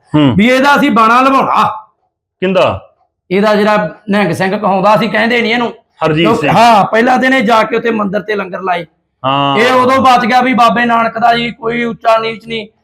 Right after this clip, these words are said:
Speaker 1: ਹਾਂ।
Speaker 2: ਆਪ ਨੂੰ ਉੱਚ ਨੀਚ ਨਹੀਂ ਕਰਨੀ ਚਾਹੀਦੀ। ਐਂ ਜੋ ਇਹਨੇ ਮਿੰਨਤਾਂ ਤਰਲੇ ਕਰ, ਕਰ, ਕਰ, ਕਰਕੇ ਉਦੋਂ ਇਹ ਨੀਵਾਂ ਹੋ ਗਿਆ।
Speaker 1: ਹੂੰ।
Speaker 2: ਇਹ ਹੁਣ ਫੇਰ ਕਦਮ ਹੋਏ ਜਾ ਚੁੱਕ ਲਿਆ ਨੇ।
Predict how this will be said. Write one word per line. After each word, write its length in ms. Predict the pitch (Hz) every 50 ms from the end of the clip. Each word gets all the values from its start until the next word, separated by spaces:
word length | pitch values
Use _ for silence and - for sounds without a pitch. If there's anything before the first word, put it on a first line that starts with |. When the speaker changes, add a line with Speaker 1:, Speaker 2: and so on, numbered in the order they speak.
| _ - 143
Speaker 1:
ਹਾਂ। 200 | 143 139 190 208
Speaker 2:
ਆਪ 140 | 214 208 233
ਨੂੰ 160 | 233 233 226
ਉੱਚ 160 | 220 165 214
ਨੀਚ 260 | 220 220 233 214 185
ਨਹੀਂ 160 | 220 226 220
ਕਰਨੀ 280 | - 226 214 214 220 220
ਚਾਹੀਦੀ। 320 | 214 226 226 226 220 233
ਐਂ 200 | 233 226 220 220
ਜੋ 200 | 220 226 233 233
ਇਹਨੇ 200 | 240 240 254 233 - - _ _ _ - -
ਮਿੰਨਤਾਂ 360 | 226 247 240 240 - 247 240
ਤਰਲੇ 300 | 240 247 240 233 240 240
ਕਰ, 200 | 233 247 240 240
ਕਰ, 200 | 240 233 240 233
ਕਰ, 180 | 233 233 233 240
ਕਰਕੇ 400 | - 240 233 233 233 240 233 247
ਉਦੋਂ 360 | - 226 226 226 233 233 233
ਇਹ 100 | 233 226
ਨੀਵਾਂ 300 | 226 220 220 226 - 208 196
ਹੋ 120 | - -
ਗਿਆ। 180 | - - - - - _ _ -
Speaker 1:
ਹੂੰ। 560 | 143 151 151 151 143 135 127 117 107 101 98 95 -
Speaker 2:
ਇਹ 180 | 240 294 -
ਹੁਣ 260 | - 233 269 269 - 143
ਫੇਰ 280 | 143 180 185 190 180
ਕਦਮ 240 | 156 196 185 190 190
ਹੋਏ 140 | 196 208 220
ਜਾ 140 | 202 233 226
ਚੁੱਕ 280 | 233 226 208 - -
ਲਿਆ 140 | - 214 220
ਨੇ। 160 | 220 220 226